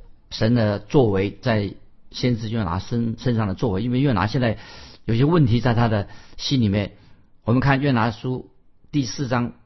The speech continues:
七节，约拿书四章七节，“次日黎明，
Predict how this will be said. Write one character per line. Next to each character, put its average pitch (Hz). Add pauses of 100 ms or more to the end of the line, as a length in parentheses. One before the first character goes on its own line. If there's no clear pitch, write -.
(260)
七 -
节， 95
约 127
拿 107
书 110
四 117
章 117
七 120
节 104 (280)
，“次 214
日 160
黎 170
明， 147